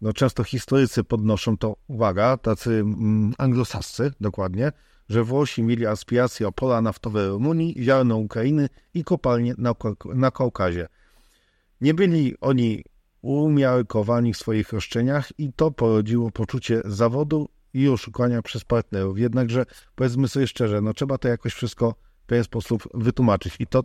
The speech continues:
jest jeszcze jedna rzecz bardzo ważna. Otóż obiecano sprawiedliwy podział kolonii niemieckich. I do tego oczywiście nie doszło. A mianowicie, mm, e, Anglia i Wielka Brytania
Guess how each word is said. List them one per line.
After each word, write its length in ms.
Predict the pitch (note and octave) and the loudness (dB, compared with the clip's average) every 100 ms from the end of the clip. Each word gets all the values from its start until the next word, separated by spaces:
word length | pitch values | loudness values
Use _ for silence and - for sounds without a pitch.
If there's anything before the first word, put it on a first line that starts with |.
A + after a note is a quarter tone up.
| - | -2
jest 200 | - - | -16 -2
jeszcze 320 | C3+ C3+ - | 2 2 2
jedna 240 | G#2+ A2 C3+ | -2 0 0
rzecz 200 | D3+ A2 | 0 2
bardzo 280 | G#2 G2 | 0 0
ważna. 340 | F#2 F2 F#2 F2 - - _ | -2 -4 -4 -8 -10 -20 _
Otóż 320 | B2 - F3 | -12 -4 0
obiecano 640 | D3+ B2 C#3 B2+ C3+ C#3 - - | 0 2 0 2 0 -2 -6 -14
sprawiedliwy 1080 | G#2+ - B2 C3+ D#3 F3 C3+ B2+ A#2+ B2 B2+ - _ _ | -16 -2 2 2 2 0 0 -4 -2 0 -2 -4 _ _
podział 500 | A#2+ B2 A#2+ A#2+ B2 _ - | 0 2 2 0 -2 _ -2
kolonii 680 | B2+ B2 A2 A2 A#2 C3 _ _ - | 2 4 4 4 2 0 _ _ 2
niemieckich. 680 | G#3+ F#3+ F#2 - - - _ _ _ _ _ _ _ _ _ | 4 6 2 -6 -16 -18 _ _ _ _ _ _ _ _ _
I 260 | C3+ B2+ B2 | 0 2 2
do 160 | A2+ C#3 | 0 0
tego 280 | B2 A2+ | 0 0
oczywiście 460 | A#2 - G2+ - C3+ | 0 0 -4 -2 -2
nie 140 | E3 | 0
doszło. 500 | E3+ A2 - E2+ - - | 4 2 2 -10 -12 -6
A 60 | |
mianowicie, 680 | A2 A2+ A#2+ C3 C3+ A#2+ A#2 _ _ _ _ - | -2 0 -2 -4 -2 -2 -2 _ _ _ _ -4
mm, 280 | A#2 A#2 | 0 2
e, 1080 | A2+ A2+ A2+ A2+ A2 A2+ G#2+ G#2 G2+ F2 A#2 G#2 _ | 2 0 -2 -2 -4 -4 -6 -6 -8 -8 -10 _ _
Anglia 400 | - B2+ B2 A#2+ | -2 0 2 2
i 100 | A#2 | 2
Wielka 320 | A2 B2 - G#2+ | 2 0 0 -2
Brytania 680 | A2 - G2 G2+ A2 B2+ | 0 0 0 0 0 -2